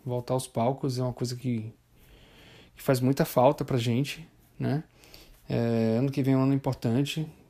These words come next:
A gente comemora os vinte anos da banda. A gente espera também poder lançar um material inédito, que foi gravado antes da pandemia.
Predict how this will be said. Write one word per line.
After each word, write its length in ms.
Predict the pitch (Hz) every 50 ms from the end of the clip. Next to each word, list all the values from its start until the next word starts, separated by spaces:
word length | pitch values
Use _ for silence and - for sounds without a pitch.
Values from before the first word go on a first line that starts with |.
| - -
A 80 | 139 117
gente 180 | 110 120 117 -
comemora 440 | - 127 120 117 120 120 120 120
os 100 | 113 113
vinte 260 | 120 127 123 120 - 127
anos 260 | 120 123 120 113 113
da 120 | 120 113
banda. 500 | 113 117 117 117 135 151 151 151 160 165 165 - - -
A 20 | 131
gente 160 | 120 131 123
espera 300 | - - - 123 127 123
também 260 | 123 - 123 123 123
poder 400 | 123 139 127 120 120 120 113 117 - - - - - - - - - -
lançar 760 | 131 131 135 131 - - - 135 127 123 120 120 120 131 - - _ - - - _ _ _ - 143
um 40 | 131
material 380 | 131 127 - 139 123 120 123
inédito, 640 | 123 120 117 117 120 135 147 160 160 - - 190 190 - _ _ _ -
que 60 | -
foi 100 | - 120
gravado 460 | 117 117 117 113 117 117 113 113 113
antes 180 | 117 120 - -
da 80 | 131
pandemia. 680 | 117 - 127 120 120 117 117 113 113 120 139 151 151